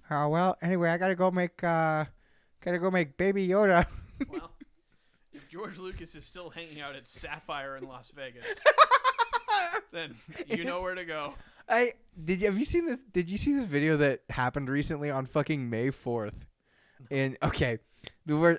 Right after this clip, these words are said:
Speaker 1: a tangent in a tangent. Welcome to a Ruben episode. Uh, a g-, an older man is walking around Galaxy's Edge.
Speaker 2: Okay.
Speaker 1: This poor man is wearing a blue flannel tucked into his jeans.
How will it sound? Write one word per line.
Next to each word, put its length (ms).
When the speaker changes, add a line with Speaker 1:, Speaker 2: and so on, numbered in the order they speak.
Speaker 1:
a 80
tangent 440
in 120
a 40
tangent. 400
Welcome 300
to 60
a 80
Ruben 320
episode. 420
Uh, 300
a 100
g-, 260
an 280
older 340
man 440
is 180
walking 480
around 560
Galaxy's 540
Edge. 340
Speaker 2:
Okay. 260
Speaker 1:
This 180
poor 380
man 420
is 180
wearing 240
a 100
blue 360
flannel 520
tucked 320
into 240
his 240
jeans. 540